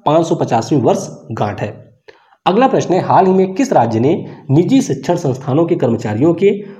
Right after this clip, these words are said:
मातृत्व अवकाश देने की घोषणा की? तो ये घोषणा की है यहाँ पर केरल ने,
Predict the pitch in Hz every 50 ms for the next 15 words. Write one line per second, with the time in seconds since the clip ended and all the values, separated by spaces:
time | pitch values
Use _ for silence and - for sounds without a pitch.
0 | - - _ _ _ 143 147 160 170 160 - 240 254 - - - - 135 135 131
1 | 131 175 202 202 - 139 117 107 104 - 220 247 - - - - - - 139 120
2 | - - 110 101 - 110 104 - - - - 135 113 135 202 240 165 139 135 120
3 | 139 131 110 - 147 165 170 180 170 151 160 156 - 180 196 190 - - - -
4 | 123 131 156 175 175 185 208 -